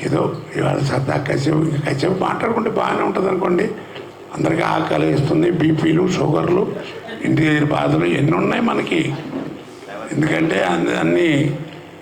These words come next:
అన్నీ ఇప్పుడంతా మన we are, చాలామంది we are running on bonus.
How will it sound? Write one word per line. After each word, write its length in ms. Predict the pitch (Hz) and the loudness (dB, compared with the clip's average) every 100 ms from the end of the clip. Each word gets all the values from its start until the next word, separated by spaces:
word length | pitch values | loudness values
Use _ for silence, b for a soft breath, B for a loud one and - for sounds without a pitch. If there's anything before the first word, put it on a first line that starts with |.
| - | -8
అన్నీ 160 | 143 165 | -2 0
ఇప్పుడంతా 540 | 165 - 73 73 85 | 0 0 0 0 0
మన 320 | - 71 69 67 | 2 2 2 2
we 100 | 67 | 2
are, 360 | 71 69 64 | 0 -2 -2
చాలామంది 460 | 65 78 - - 185 | -2 0 0 2 2
we 60 | |
are 200 | 165 151 | 2 2
running 420 | 139 73 87 185 190 | 2 2 2 2 2
on 180 | 78 | 0
bonus. 360 | 71 175 - | 2 2 2